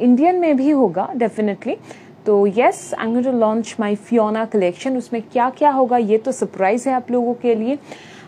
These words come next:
आ, पिछली बार जब, आ, जब हम लॉन्च किए थे गुलाल, वो बहुत ही अच्छा रहा, रिस्पॉन्स बहुत ही अच्छा था। मैं बहुत, मतलब, ये, आ, अनएक्सपेक्टेड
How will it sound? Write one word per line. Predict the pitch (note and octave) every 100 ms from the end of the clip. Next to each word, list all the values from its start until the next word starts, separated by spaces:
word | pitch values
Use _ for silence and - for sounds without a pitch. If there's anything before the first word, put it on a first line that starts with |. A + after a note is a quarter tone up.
| A3+
आ, | A3 A#3
पिछली | A#3 C4 D#4+
बार | E4+ F4
जब, | - E4 D#4+ -
आ, | A3 A#3 A#3
जब | G#3+ C4+
हम | B3 C#4 C4
लॉन्च | A#3 C4 -
किए | - C4
थे | B3+ C4+
गुलाल, | G3+ G3 A3 C4
वो | A#3 B3
बहुत | F#3+ F#3+ D#4 E4+
ही | E4+
अच्छा | C#4+ - C#4
रहा, | B3+ A#3+
रिस्पॉन्स | B3 G#3+ - C4+ C#4 F#3+
बहुत | F#3+ B3+ B3
ही |
अच्छा | D#4 - - B3+
था। | C4+ C#4
मैं | A#3+ A#3 F#3
बहुत, | F3 - D4 C#4+ - - -
मतलब, | - C#4 C4 - - -
ये, | A#3+ C#4 D4+ D#4+
आ, | - A3 G#3+
अनएक्सपेक्टेड | - C4 D#4+ E4 - E4+ D#4 - D4